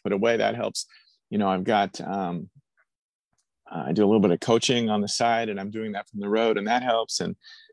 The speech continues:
I've got some royalties coming in from some other stuff, and that helps. And so, you know, it's not completely solved, but it's, um,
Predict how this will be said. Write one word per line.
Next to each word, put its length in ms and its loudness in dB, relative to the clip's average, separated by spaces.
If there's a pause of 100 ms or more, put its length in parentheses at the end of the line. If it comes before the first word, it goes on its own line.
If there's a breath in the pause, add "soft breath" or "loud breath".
(120)
I've 160 -4
got 240 0
some 280 0
royalties 400 4
coming 320 0
in 140 0
from 140 -4
some 180 -4
other 180 2
stuff, 300 -4
and 80 -8
that 160 -4
helps. 380 -4
And 100 -14
so, 260 -8 (520 loud breath)
you 100 2
know, 240 2
it's 220 -8
not 340 -2
completely 800 4
solved, 640 2
but 300 0 (300)
it's, 460 -8
um, 560 -4